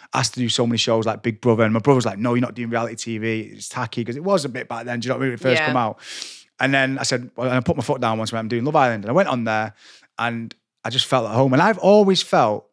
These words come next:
Speaker 1: like, I, fame has never bothered me. And obviously, I'm not on the level that you are. I've, I think I've always had a nice level of fame, if that makes sense. It's not been too overbearing. If someone asks me for a picture, I love it because it's like, I can make their day.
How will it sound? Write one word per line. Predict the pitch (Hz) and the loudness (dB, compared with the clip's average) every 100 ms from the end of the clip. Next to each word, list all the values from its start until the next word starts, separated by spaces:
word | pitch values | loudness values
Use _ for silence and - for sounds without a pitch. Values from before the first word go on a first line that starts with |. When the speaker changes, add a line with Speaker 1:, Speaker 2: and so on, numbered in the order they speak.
| _ _ | _ _
Speaker 1:
like, | 123 123 127 | -2 -2 0
I, | 160 | 0
fame | 175 135 185 202 | 0 0 4 6
has | 190 151 | 6 4
never | 151 135 127 | 4 4 2
bothered | 104 127 123 120 | 2 2 4 2
me. | 131 165 | 2 4
And | 139 | 2
obviously, | 156 170 156 | 0 0 0
I'm | 143 | 0
not | 165 | 0
on | |
the | 147 | 2
level | 135 123 | 4 4
that | 117 | 2
you | 113 117 | 4 4
are. | 95 95 - - - | 2 -2 -10 -20 -6
I've, | 131 | 0
I | 147 | 2
think | 220 | 4
I've | 196 | 6
always | 208 190 | 6 4
had | |
a | 165 | 2
nice | 160 151 139 | 0 0 0
level | 127 127 127 | 0 2 2
of | 117 | 0
fame, | - 110 123 139 | 0 2 2 2
if | - | -2
that | 127 | -4
makes | 127 123 | -2 -2
sense. | 135 127 | -2 -2
It's | 120 | -2
not | 139 117 | -4 -2
been | 127 | -6
too | 123 131 | -4 -4
overbearing. | 117 110 123 113 | -4 -2 -2 -2
If | |
someone | - 202 | -2 -2
asks | 180 | 0
me | 185 | -2
for | 165 | -2
a | |
picture, | 147 156 107 | -2 -2 -4
I | 117 160 156 | -4 0 0
love | 131 143 | 0 0
it | 131 113 | 0 -4
because | 113 123 | -4 -6
it's | 117 107 | -6 -4
like, | 113 110 - - - - | -4 -4 -8 -20 -20 -4
I | - | -2
can | 220 196 | 0 -2
make | 175 | -2
their | 151 135 | -4 -2
day. | 131 147 107 | 0 0 -2